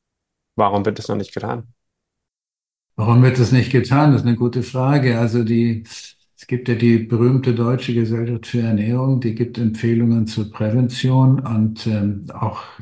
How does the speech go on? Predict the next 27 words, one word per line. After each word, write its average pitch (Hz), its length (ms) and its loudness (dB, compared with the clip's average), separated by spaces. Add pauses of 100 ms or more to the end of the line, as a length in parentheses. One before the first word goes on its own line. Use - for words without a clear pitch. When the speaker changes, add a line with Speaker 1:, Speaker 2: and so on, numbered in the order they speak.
(140)
Speaker 2:
zweitausendvierundzwanzig 113 1400 -2
ist - 280 -12
es - 340 -6
noch 117 340 0
so, 123 260 -4
obwohl 113 760 0
eigentlich 113 600 0
zwei 113 220 -2
Drittel 110 400 -2
der 110 140 0
deutschen 110 640 -2 (460)
Erwachsenen 120 720 2
übergewichtig 120 760 0
oder 110 200 0
fettleibig 104 720 -6
sind, 101 380 -4
ähm, 107 380 -6
und, 98 460 -6
äh, 98 320 -6
warum 101 460 0
sich 113 200 -2
hier 110 180 0
nichts 101 280 -4
ändert 107 420 -4
und 110 220 0
warum 107 300 0
man 104 240 -2